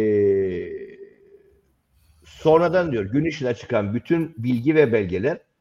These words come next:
K K T C'nin bağımsızlık ilanı konusunda aslında seçimden bir süre önce Milli Güvenlik Konseyi Türkiye'nin, yani Kenan Evren'in başında olduğu Milli Güvenlik Konseyi ile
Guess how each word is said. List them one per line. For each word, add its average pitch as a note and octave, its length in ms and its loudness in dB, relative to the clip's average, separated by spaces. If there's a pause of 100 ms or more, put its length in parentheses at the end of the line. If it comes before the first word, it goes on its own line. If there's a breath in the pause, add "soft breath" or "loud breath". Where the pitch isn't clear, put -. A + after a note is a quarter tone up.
(160)
K C#3+ 140 2
K C3+ 160 2
T A#2+ 80 0
C'nin C#3+ 320 0
bağımsızlık C#3 640 2
ilanı A#2+ 400 2
konusunda G2 580 -4
aslında C3 580 0 (240)
seçimden D3 640 0
bir F#3 140 6
süre C3+ 300 0
önce F#2+ 280 -2
Milli C3+ 400 -2
Güvenlik D3+ 440 2
Konseyi G#2+ 680 -2
Türkiye'nin, F#2 520 -6 (480)
yani G#2+ 460 -2 (100)
Kenan B2 280 0
Evren'in A#2+ 400 0
başında F#2+ 360 -4
olduğu F2 380 -4
Milli C3 280 -2
Güvenlik C3 380 4
Konseyi F#2+ 460 -4
ile C#3 220 -2